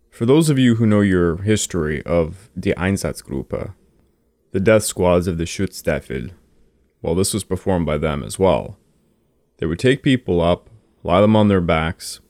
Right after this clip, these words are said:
with their heads lined up. They'd fire a single bullet through the heads as a means of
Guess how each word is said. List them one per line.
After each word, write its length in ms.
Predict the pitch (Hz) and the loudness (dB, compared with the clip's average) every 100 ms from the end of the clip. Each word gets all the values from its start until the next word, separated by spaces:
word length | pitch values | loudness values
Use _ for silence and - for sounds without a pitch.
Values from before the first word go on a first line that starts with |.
| _ - | _ -12
with 140 | - | -4
their 120 | 85 | 0
heads 280 | 104 110 101 | 2 2 2
lined 280 | 87 73 71 | -4 -4 -4
up. 300 | 64 65 _ _ _ _ _ | -6 -10 _ _ _ _ _
They'd 180 | - 85 | -6 -6
fire 460 | - 104 101 95 90 | 2 4 6 4 4
a 160 | 76 | 0
single 340 | 82 - 98 95 | -4 -4 -2 0
bullet 300 | 87 87 76 | 2 2 0
through 160 | 90 | -4
the 80 | 78 | -4
heads 520 | 87 82 71 - - - - | 0 0 -2 -10 -14 -14 -6
as 140 | 101 | 0
a 40 | 110 | 2
means 400 | 113 117 113 - | 4 4 2 0
of 320 | 76 - | -2 -4